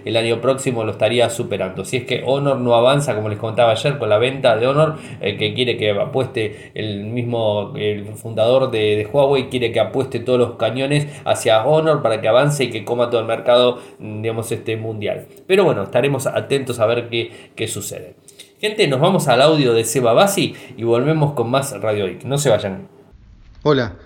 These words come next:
Speaker 2: acá Sebastián Bassi de Silicon Valley para Infocertec, Darío Corgatelli. Hoy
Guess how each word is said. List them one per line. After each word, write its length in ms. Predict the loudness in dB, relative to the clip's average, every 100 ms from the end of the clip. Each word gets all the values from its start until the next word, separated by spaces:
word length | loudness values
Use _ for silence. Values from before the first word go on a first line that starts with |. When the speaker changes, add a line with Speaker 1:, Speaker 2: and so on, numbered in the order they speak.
| -10
Speaker 2:
acá 180 | -4 -4
Sebastián 460 | -2 -4 -2 -4 -2
Bassi 260 | -4 -4
de 140 | -6 -6
Silicon 400 | -8 -6 -6 -2
Valley 240 | -2 -4
para 220 | -4 -6
Infocertec, 640 | -6 -8 -10 -4 -4 -4 -4
Darío 220 | -4 -4
Corgatelli. 580 | -6 -6 -4 -6 -6 -8 -14 -20 -18 -18 -18 -20 -20 -6
Hoy 380 | -2 0 -2 -6